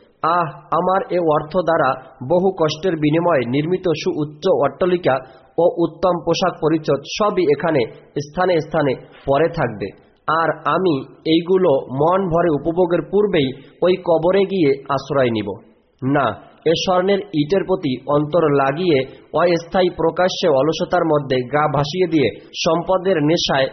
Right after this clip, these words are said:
মাতোয়ারা হলে নিশ্চয়ই আমি ক্ষতিগ্রস্তদের অন্তর্ভুক্ত হব। হ্যাঁ,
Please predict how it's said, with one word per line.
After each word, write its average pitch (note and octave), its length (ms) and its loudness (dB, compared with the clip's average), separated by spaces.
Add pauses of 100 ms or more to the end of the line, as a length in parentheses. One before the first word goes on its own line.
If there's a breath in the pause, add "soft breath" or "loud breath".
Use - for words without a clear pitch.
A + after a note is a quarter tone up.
(320 loud breath)
মাতোয়ারা F3 680 0
হলে E3+ 180 2
নিশ্চয়ই D3+ 720 0
আমি C#3 180 0
ক্ষতিগ্রস্তদের D3+ 840 -2 (180)
অন্তর্ভুক্ত C#3+ 580 -2
হব। G#2+ 380 -4 (300 soft breath)
হ্যাঁ, D3+ 300 0